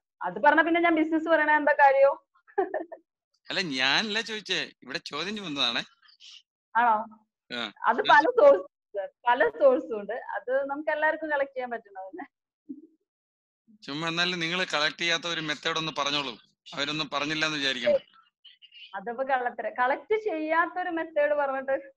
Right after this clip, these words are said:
Speaker 2: എളുപ്പ വഴി ഞാൻ പറഞ്ഞുതരാം. ഏ, number collect ചെയ്യാനുള്ള ഏറ്റവും എളുപ്പ വഴി, ഏ, Airtel, ഏ, Vodafone, ഏ, അങ്ങനെയുള്ള പെ-, പോസ്റ്റ് പെയ്ഡ് കണക്ഷനിൽ, ആ, രണ്ടായിരം രൂപയ്ക്ക് മേളിൽ അല്ലെങ്കിൽ ആയിരം രൂപയ്ക്ക് മേളിൽ bill വരുന്ന ആൾക്കാരുടെ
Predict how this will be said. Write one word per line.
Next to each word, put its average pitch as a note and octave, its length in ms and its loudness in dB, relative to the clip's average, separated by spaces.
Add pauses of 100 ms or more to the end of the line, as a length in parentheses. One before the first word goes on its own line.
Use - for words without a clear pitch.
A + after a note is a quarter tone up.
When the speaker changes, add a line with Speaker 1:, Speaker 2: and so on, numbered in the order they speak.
(120)
Speaker 2:
എളുപ്പ F#3+ 200 4
വഴി A#3+ 220 6
ഞാൻ A3+ 200 4
പറഞ്ഞുതരാം. G3 600 4
ഏ, E3+ 200 2
number F3 300 0
collect G3 200 0
ചെയ്യാനുള്ള G3 240 4
ഏറ്റവും F#3+ 180 2
എളുപ്പ F3+ 200 2
വഴി, F3+ 320 2 (300)
ഏ, D#3+ 380 2 (520)
Airtel, G3 320 2 (360)
ഏ, D3 440 0
Vodafone, F3 840 0 (560)
ഏ, D#3 80 4
അങ്ങനെയുള്ള E3+ 800 2
പെ-, - 420 -6
പോസ്റ്റ് F#3+ 300 0
പെയ്ഡ് G#3+ 160 2
കണക്ഷനിൽ, E3+ 760 2
ആ, D3 220 2
രണ്ടായിരം E3+ 460 2
രൂപയ്ക്ക് F3+ 200 -2
മേളിൽ D#3+ 340 0 (240)
അല്ലെങ്കിൽ E3 280 2
ആയിരം F3+ 280 4
രൂപയ്ക്ക് F3 220 -2
മേളിൽ D#3+ 280 0
bill E3+ 280 0
വരുന്ന E3 260 2
ആൾക്കാരുടെ D#3+ 680 2